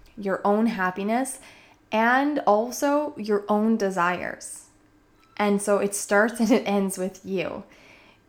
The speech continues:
You might not think of it like this, but most people are waiting. And I'm gonna talk about this probably throughout all five of these, but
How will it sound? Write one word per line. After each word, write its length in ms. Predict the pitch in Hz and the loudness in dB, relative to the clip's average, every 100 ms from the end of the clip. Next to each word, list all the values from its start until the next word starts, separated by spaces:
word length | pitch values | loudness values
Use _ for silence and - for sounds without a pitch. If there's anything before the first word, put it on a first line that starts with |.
| _ _ _ | _ _ _
You 220 | 196 226 | -2 2
might 240 | 247 277 277 | 2 0 2
not 260 | 269 - | 0 -2
think 280 | - 208 208 | -6 -2 -2
of 80 | 233 | -2
it 80 | - | -4
like 200 | 240 233 | -6 -4
this, 440 | 269 302 294 - - - _ _ _ _ | -2 -2 -4 -12 -18 -20 _ _ _ _
but 560 | 208 208 202 185 - - | 4 8 8 6 -2 0
most 520 | 214 220 349 - - | 4 4 2 -4 -10
people 720 | 247 233 247 247 247 240 - | -8 -2 2 4 4 2 0
are 220 | - 202 202 | 2 4 4
waiting. 840 | 185 185 196 180 175 147 104 185 - - - | 2 -2 0 2 0 -4 -8 -12 -14 -12 -2
And 120 | 208 | 2
I'm 140 | 208 | 4
gonna 180 | 233 285 | 4 4
talk 260 | 240 190 190 | 4 2 2
about 220 | 196 185 | 0 2
this 260 | 180 180 | 0 -2
probably 320 | 180 196 185 180 | -2 -4 -2 -4
throughout 380 | 180 185 175 | -4 -2 -2
all 220 | 196 185 185 | 0 0 0
five 280 | 190 190 | -4 -4
of 120 | 190 185 | -4 -6
these, 400 | 226 247 254 - - - - - | -4 -4 -6 -12 -20 -20 -20 0
but 380 | 202 202 202 | 6 6 4